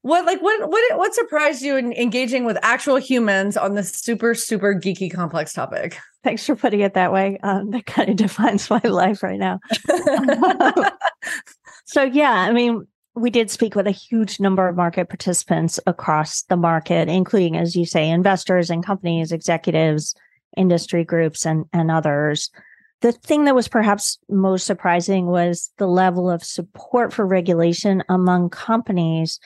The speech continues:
Speaker 2: who said that they just wanted clarity as to what they should report. When we spoke with industry groups, there tended to be more reticence because they're trying to create a collective voice among disparate members.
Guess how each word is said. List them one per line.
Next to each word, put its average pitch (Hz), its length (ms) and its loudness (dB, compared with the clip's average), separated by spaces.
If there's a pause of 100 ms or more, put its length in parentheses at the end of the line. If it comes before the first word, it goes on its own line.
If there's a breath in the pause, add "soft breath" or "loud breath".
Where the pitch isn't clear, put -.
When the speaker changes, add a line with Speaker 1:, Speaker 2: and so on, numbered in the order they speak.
(460 loud breath)
Speaker 2:
who 214 100 2
said 226 180 0
that 220 180 2
they 190 120 4
just 208 420 -2
wanted 185 360 0
clarity 160 600 -2
as 175 220 -2
to - 140 -2
what 165 200 2
they 165 140 2
should 160 260 -4
report. - 800 -6 (720)
When 214 180 2
we 226 100 2
spoke - 360 0
with 233 240 0
industry 294 420 2
groups, 180 440 0
there 208 140 0
tended 247 420 -2
to 240 120 2
be 208 240 2
more 196 280 2
reticence 185 640 0
because 185 380 -2
they're 185 180 2
trying 185 260 -2
to 180 80 0
create 175 400 0
a 170 80 0
collective 175 640 -2
voice 180 560 0
among 175 560 0 (400 loud breath)
disparate 175 440 0
members. 175 640 0